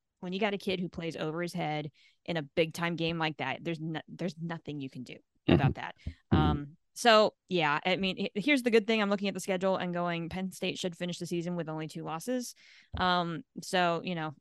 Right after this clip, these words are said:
Speaker 1: let's book our trip to the Outback Bowl, annual trip, Penn State trip to the Outback Bowl, and just call it, you know, hey, um, not a terrible season. The other thing that I noticed, um, holy K-State.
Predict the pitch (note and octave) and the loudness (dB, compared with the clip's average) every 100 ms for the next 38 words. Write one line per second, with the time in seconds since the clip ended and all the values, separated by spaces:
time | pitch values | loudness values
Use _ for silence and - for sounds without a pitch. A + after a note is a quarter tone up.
0 | F3+ E3+ F#3 F3+ F3 F#3 - F3+ D#3+ - | -12 -6 -4 -4 -4 -6 -6 -4 -4 -2
1 | D#3+ - D3+ D#3 F3 F3 F3+ E3 - - | -6 -6 -8 -4 -2 -2 -2 -6 -8 -8
2 | - F3+ E3+ D#3+ E3+ - D#3 - D3 C#3+ | -6 -6 -6 -10 -10 -8 -6 -4 -6 -8
3 | C#3+ C#3 - D3 C#3+ D3 - C3+ C#3 C3+ | -8 -8 -8 -8 -8 -10 -12 -10 -10 -12
4 | _ _ D#3+ C3+ B2+ C#3 _ E3 B2 - | _ _ -16 -14 -16 -20 _ -10 -10 -12
5 | - - _ - D#3+ D3+ D3 C#3+ _ _ | -20 -20 _ 0 2 0 -2 -8 _ _
6 | E3+ E3 D#3+ E3+ D#3 E3 D3+ B2+ C3+ C#3+ | -4 0 0 -2 -6 -6 -8 -8 -14 -16
7 | _ _ _ _ _ _ - E3+ E3 B3+ | _ _ _ _ _ _ -8 -6 4 4
8 | D4 D4+ C#4+ C4 B3 B3+ - A3 G3+ G3+ | 4 4 6 6 6 4 4 6 6 4
9 | G3 - _ _ _ _ _ _ _ - | 0 -6 _ _ _ _ _ _ _ 0
10 | D4 F4 E4 C4+ C4+ A3 - F#3+ E3+ C4 | 6 8 8 4 4 4 4 2 2 2
11 | - | -6